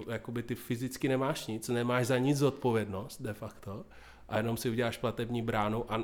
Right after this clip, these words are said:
a nabombíš miliony, ty vole, na Novu, vole, v osm večer a, a, a takhle uděláš prostě miliardový biznis, ty vole, ze dne na den de facto.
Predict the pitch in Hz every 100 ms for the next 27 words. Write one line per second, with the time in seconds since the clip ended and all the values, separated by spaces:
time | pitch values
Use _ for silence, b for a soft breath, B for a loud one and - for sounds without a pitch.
0 | - 113 113 110 113 113 113 - 113 110
1 | 110 110 113 117 113 113 110 107 104 110
2 | 110 110 110 107 - 113 107 - 110 107
3 | 147 - - - - - - - - -
4 | - 98 98 104 - 107 101 104 104 107
5 | 107 104 98 - - - 107 104 107 101
6 | 104 101 101 101 98 104 98 - 101 101
7 | 101 104 - - - 127 113 110 107 104
8 | 101 92 92 107 107 - - -